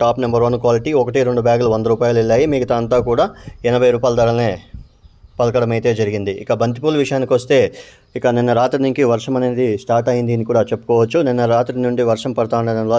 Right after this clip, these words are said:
తేమ పూలు అనేసి ఒక కేజీ పైన ఐదు రూపాయల నుండి ఆరు రూపాయలు తగ్గడం అయితే జరిగింది. ఇక ఈ రోజు వికోట మార్కెట్లో కేజీ ఎల్లో బంతిపూలు వచ్చేసి టాప్ నెంబర్ వన్ క్వాలిటీలు వచ్చేసి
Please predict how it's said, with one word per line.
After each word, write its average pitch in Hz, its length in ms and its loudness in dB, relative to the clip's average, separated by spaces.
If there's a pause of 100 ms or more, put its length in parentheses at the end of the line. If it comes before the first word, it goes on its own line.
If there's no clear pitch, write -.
(120)
తేమ 123 240 0
పూలు 120 240 0
అనేసి 113 320 -2 (560)
ఒక 123 100 2 (140)
కేజీ 131 300 2
పైన 120 180 2 (140)
ఐదు 113 120 0
రూపాయల 123 240 0
నుండి 117 220 2
ఆరు 110 140 2
రూపాయలు 117 280 0
తగ్గడం 117 320 0
అయితే 113 220 0
జరిగింది. 110 320 0 (260)
ఇక 127 80 0 (160)
ఈ - 20 4 (100)
రోజు 135 240 4
వికోట 131 300 0 (100)
మార్కెట్లో 117 400 0 (120)
కేజీ 123 280 2
ఎల్లో 117 140 2 (100)
బంతిపూలు 113 400 -2
వచ్చేసి 123 300 -2 (520)
టాప్ 147 240 2
నెంబర్ 123 240 2
వన్ 127 180 0
క్వాలిటీలు 117 400 0
వచ్చేసి 113 280 -2